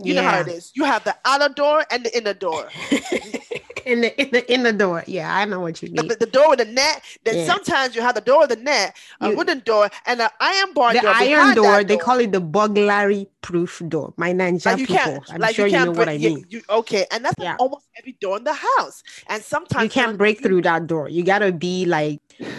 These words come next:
Speaker 2: a welder, basically, in order to <laughs> be able to go
Speaker 1: Girl,
Speaker 2: through those
Speaker 1: I mean,
Speaker 2: burglary
Speaker 1: we
Speaker 2: doors.
Speaker 1: laugh about it now, but if you think about it, it's
Speaker 2: Yeah.
Speaker 1: like you're literally a prisoner in your home at that moment,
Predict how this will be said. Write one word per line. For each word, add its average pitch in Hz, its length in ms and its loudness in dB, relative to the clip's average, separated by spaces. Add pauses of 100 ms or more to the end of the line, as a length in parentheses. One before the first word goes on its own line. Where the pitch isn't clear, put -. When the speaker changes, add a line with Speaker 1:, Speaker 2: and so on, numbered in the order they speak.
(140)
Speaker 2:
a 220 80 2
welder, 208 680 2
basically, 160 580 0
in 180 160 -2
order 180 240 -2
to 139 200 -4 (260)
<laughs> - 200 -4
be 214 160 2
able 220 180 4
to 185 40 -2
go 180 80 2
Speaker 1:
Girl, 190 120 4
Speaker 2:
through 190 160 2
those 175 200 2
Speaker 1:
I 180 160 2
mean, - 40 0
Speaker 2:
burglary - 200 4
Speaker 1:
we 370 80 4
Speaker 2:
doors. - 120 4
Speaker 1:
laugh 381 200 4
about 381 180 2
it 427 140 -4
now, 427 180 4
but 320 140 0
if 359 60 -4
you 359 80 -6
think 480 240 -4
about 302 240 2
it, 262 160 0
it's - 80 -12
Speaker 2:
Yeah. - 120 -8
Speaker 1:
like 294 160 -10
you're 285 200 -10
literally 330 680 -8 (800)
a 214 80 -4 (160)
prisoner 269 380 -6
in 208 160 -14
your 190 160 -2
home 220 360 0
at 196 160 -4
that 190 200 -4
moment, 190 320 -10